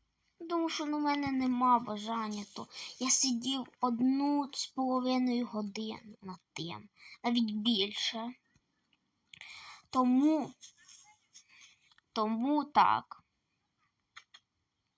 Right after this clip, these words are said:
Так, мені треба позбирати предметів. Ще для чого? Я все-таки буду закінчити. Просто вже по привичці. Я не знаю, може, я ще колись вернуся, но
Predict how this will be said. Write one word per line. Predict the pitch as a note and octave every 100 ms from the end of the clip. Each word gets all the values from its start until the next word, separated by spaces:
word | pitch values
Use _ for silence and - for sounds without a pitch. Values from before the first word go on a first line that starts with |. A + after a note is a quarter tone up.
| _ _ _ _ _ _ _ _ - - - - - - - _ _ - -
Так, | B3+ G#3+ -
мені | G#3+ B3+ C4
треба | C#4+ C#4 C4
позбирати | B3+ C4 A3+ A#3+ B3 B3 B3
предметів. | A#3 A3+ A3 G#3 - - - - - A#3 - _ -
Ще | - C#4+
для | B3+ C#4
чого? | - A#3+ A3+ A3 G#3+
Я | G#3+
все-таки | A#3 A#3+ A#3 A#3+ A#3
буду | A#3 A3 A3 G#3
закінчити. | G3+ G3 A#3+ A#3 G#3+ - - - - - -
Просто | B3 - A3+
вже | G#3
по | G#3 G#3
привичці. | G#3 G3+ G3 A3+ A3 - A3 G3+ _ - - - - - -
Я | B3+ C#4+
не | D#4
знаю, | C4 C4+ C4
може, | C4 C#4+ D4 D4+ D4+ C#4 A3+
я | A#3
ще | - A#3
колись | - A#3+ A#3+ A#3+ - G#3+
вернуся, | G#3 G#3 G#3 F#3+ G3 - G#3
но | A3+ B3 A3+